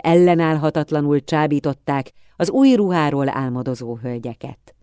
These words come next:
Vidéken még akadtak, akik maguk szőttek, de a városban készen árulták a különböző kelméket.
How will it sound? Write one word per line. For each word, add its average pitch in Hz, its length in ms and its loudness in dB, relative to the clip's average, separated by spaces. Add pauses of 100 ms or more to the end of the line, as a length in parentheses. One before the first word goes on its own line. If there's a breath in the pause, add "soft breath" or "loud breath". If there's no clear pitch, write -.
(380)
Vidéken 180 440 4
még 160 160 2
akadtak, 180 600 0 (220)
akik 196 300 0
maguk 165 360 2
szőttek, - 640 -8 (360 soft breath)
de 240 180 6
a 226 60 8
városban 233 500 4
készen 220 360 0
árulták 156 520 0
a 135 60 -4
különböző 127 580 -4
kelméket. 123 720 -6